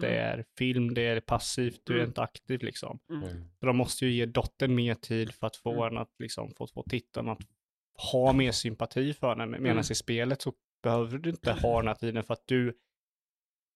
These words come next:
Speaker 1: agerar som henne under
Speaker 2: Mm.
Speaker 3: Mm.
Speaker 1: den här tiden. Samma sätt som typ den här scenen med Joel när de får följa den här lilla flickan i, i början, eh, när man spårar framtiden,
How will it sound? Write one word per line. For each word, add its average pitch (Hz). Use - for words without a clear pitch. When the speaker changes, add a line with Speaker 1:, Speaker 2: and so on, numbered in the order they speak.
Speaker 1:
agerar 135
som 120
henne 110
under 110
Speaker 2:
Mm. 175
Speaker 3:
Mm. 85
Speaker 1:
den 117
här 113
tiden. 117
Samma 123
sätt 123
som 113
typ -
den 113
här 107
scenen 110
med 107
Joel 113
när 107
de 110
får 117
följa 113
den 104
här 110
lilla 110
flickan 117
i, 117
i 117
början, 113
eh, 104
när 113
man 110
spårar 117
framtiden, 113